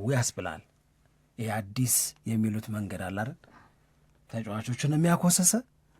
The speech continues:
ሊቨርፑልንም ያልጠቀመ፣ ሲያሸንፍም ለዛ ያጣ፣ ስጋት ያለው፣ ሲሸነፍም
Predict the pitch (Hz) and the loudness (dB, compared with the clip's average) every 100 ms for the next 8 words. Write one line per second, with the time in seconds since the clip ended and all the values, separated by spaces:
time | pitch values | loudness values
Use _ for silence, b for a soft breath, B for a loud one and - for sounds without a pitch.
0 | - 113 120 127 120 131 131 139 135 143 | -6 0 0 0 0 2 4 4 4 2
1 | 170 165 190 196 233 - _ _ _ _ | -2 2 6 8 6 2 _ _ _ _
2 | _ _ _ - 139 139 131 - - 160 | _ _ _ -8 -2 0 0 0 2 4
3 | 160 160 165 170 180 170 156 143 - _ | 6 8 8 6 6 8 6 4 -4 _
4 | _ 139 123 143 120 147 131 123 135 202 | _ 2 2 4 4 4 6 4 2 0
5 | 226 - _ _ _ _ _ _ _ _ | 0 -4 _ _ _ _ _ _ _ _
6 | - 156 139 131 131 139 165 202 214 240 | -6 0 2 2 4 4 8 10 10 8
7 | 262 _ _ _ _ _ _ _ _ _ | 0 _ _ _ _ _ _ _ _ _
8 | _ _ _ - _ _ _ _ _ - | _ _ _ -20 _ _ _ _ _ -4
9 | - 214 202 - 190 170 165 160 175 | 8 8 10 8 8 8 8 6 4